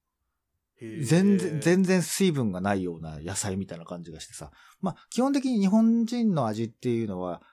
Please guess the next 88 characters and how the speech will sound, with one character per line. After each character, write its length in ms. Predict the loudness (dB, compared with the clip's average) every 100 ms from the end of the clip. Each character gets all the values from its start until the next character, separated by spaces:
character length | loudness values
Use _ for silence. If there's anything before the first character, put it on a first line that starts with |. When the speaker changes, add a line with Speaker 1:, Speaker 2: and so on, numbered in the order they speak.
| _ _ -10
Speaker 1:
あ 120 | -8
の、 140 | -6
肉 300 | -6 -4 -2
で 100 | -2
も 80 | 0
何 200 | -2 -2
で 60 | -2
も 100 | -4
そ 180 | -6 -6
う 20 |
な 80 | -8
ん 60 |
だ 60 | -12
け 80 | -8
ど、 60 |
み 160 | -4 0
ず 140 | 2
み 120 | 2
ず 100 | 0
し 200 | -2 -2
い 20 | -4
っ 40 |
て 220 | -6 -8
い 160 | -6 -6
う 60 |
と 120 | -8 -6
こ 120 | -4
ろ 100 | -4
を 60 |
求 240 | -6 -4 -4
め 100 | -4
て 100 | -6
る 60 |
感 180 | -10 -12
じ 120 | -10 -12
が 80 |
し 80 | -10
て、 280 | -8 -8 -8 _ _ _ _ _ -6
結 120 | -2
構 80 | 0
水 200 | 0 -2
が、 60 |
Speaker 2:
そ 20 | -4
う 20 |
だ 120 | -10
ね。 20 | -16 -20 _ _
Speaker 1:
だ 100 | -4
け 60 | -2
ど 80 | 0
ア 40 |
メ 100 | 0
リ 80 | 0
カ 60 |
の 100 | 0
場 80 | 0
合 20 |
は 60 | 0
み 120 | 0
ず 100 | 0
み 120 | 0
ず 100 | -2
し 160 | -4 -4
さ 180 | 0 0
よ 120 | 0
り 100 | -2
も 240 | -6 -8
な 100 | -8
ん 40 | -6
か 100 | -4
味 200 | -2 -2
が 100 | -2
濃 200 | 0 0
い 40 |
っ 20 |
て 180 | -2 -10
い 40 | -12
う 40 |
の 80 | -10
を 40 |
求 180 | -12 -10
め 100 | -10
て 80 | -10
る 60 |
感 180 | -12 -14
じ 80 | -14
が 120 | -18
し 80 | -12
て、 240 | -12 -12